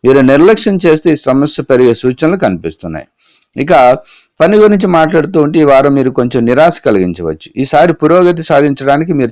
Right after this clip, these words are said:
చాలా కష్టపడతారు. కానీ మీ యజమాని దృష్టి మీపై ఉంటుంది. అటువంటి పరిస్థితుల్లో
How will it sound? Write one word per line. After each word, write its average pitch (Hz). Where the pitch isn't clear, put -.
చాలా 131
కష్టపడతారు. 110
కానీ 156
మీ 165
యజమాని 196
దృష్టి 151
మీపై 151
ఉంటుంది. 90
అటువంటి 180
పరిస్థితుల్లో 175